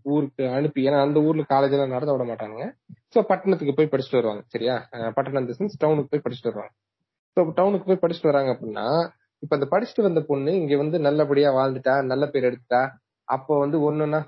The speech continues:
"ஓகே, அந்த அக்கா நல்லா படிச்சுட்டாங்க, நல்லா இருக்காங்களே, நல்லா பேசுறதெல்லாம் மாறி இருக்கு, கருத்துக்கா பேசுறாங்களே,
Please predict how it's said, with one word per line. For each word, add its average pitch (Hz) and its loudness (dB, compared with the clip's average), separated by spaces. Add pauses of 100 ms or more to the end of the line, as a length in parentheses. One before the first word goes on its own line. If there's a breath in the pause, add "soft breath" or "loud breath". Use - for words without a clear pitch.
"ஓகே, 143 -2
அந்த 120 0
அக்கா 131 0
நல்லா 143 0
படிச்சுட்டாங்க, 117 -2
நல்லா 165 0
இருக்காங்களே, 123 0
நல்லா 139 -4
பேசுறதெல்லாம் 143 0
மாறி 131 -2
இருக்கு, 113 -8
கருத்துக்கா 147 0
பேசுறாங்களே, 117 -4